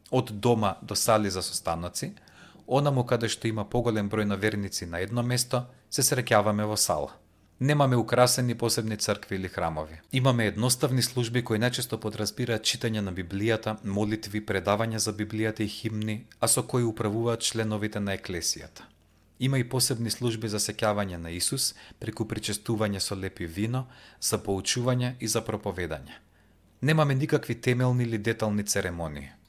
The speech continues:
Може би ќе ви биде од корист да дознаете нешто повеќе за потеклото на христоделфијанците. Се започна тогаш кога англискиот лекар по име Џон Томас се иселил од Британија во Соединетите Држави. На своето патување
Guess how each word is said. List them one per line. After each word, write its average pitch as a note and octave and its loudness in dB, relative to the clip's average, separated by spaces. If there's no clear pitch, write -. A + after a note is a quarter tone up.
Може E3+ 0
би D3+ 2
ќе B2 -4
ви B2 0
биде C3+ 2
од A#2+ 0
корист B2 0
да A#2+ -2
дознаете A#2+ 0
нешто A#2 -2
повеќе A#2+ -2
за A2 0
потеклото A2 0
на F#2 -4
христоделфијанците. F2 -6
Се E3 6
започна C3+ 4
тогаш B2+ 0
кога A2+ -2
англискиот A2 -2
лекар A#2 0
по A#2 -4
име A2+ -2
Џон A2 0
Томас G#2+ 0
се - 0
иселил A#2+ 0
од G#2+ -2
Британија A2+ 0
во A2 -6
Соединетите G#2 -2
Држави. E2+ -6
На G#2 0
своето D#3+ 4
патување C3+ 0